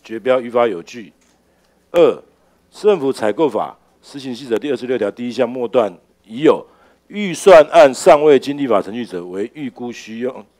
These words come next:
金额规定，于招标文件载明预算未完成立法程序前得先保留决标，啊，并，这个并不违反上开规定，且可避免未完成立法程序期，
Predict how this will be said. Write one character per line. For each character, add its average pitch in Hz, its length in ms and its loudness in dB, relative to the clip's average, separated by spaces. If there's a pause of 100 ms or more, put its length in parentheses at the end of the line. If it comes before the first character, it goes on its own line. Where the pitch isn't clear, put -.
(800)
金 135 240 -10
额 90 240 -6 (140)
规 113 160 -4
定， 113 220 -8 (160)
于 110 100 -14
招 135 180 0
标 135 160 0 (200)
文 113 180 -14
件 131 100 -6
载 107 200 -6
明 90 180 -18
预 151 100 -16
算 135 160 -6
未 131 120 -6
完 107 180 -4
成 98 160 -10
立 127 100 -10
法 92 160 -8
程 95 160 -16
序 104 140 -18
前 85 240 -18
得 92 300 -12
先 131 380 -6
保 80 260 -10
留 80 220 -16
决 87 220 -18
标， 95 260 -10 (560)
啊， 139 180 -18 (100)
并， 127 180 -12 (460)
这 - 80 -12
个 131 80 -4
并 131 140 -6
不 131 100 -6
违 113 140 -2
反 95 140 -8
上 107 140 -8
开 104 100 -4
规 98 140 -8
定， 95 180 -12 (420)
且 - 160 -8
可 113 120 -2
避 180 300 -6
免 101 220 -10 (380)
未 160 220 2
完 113 260 2
成 101 260 -10
立 135 120 -4
法 92 160 -6
程 90 180 -16
序 113 120 -14
期， 80 300 -20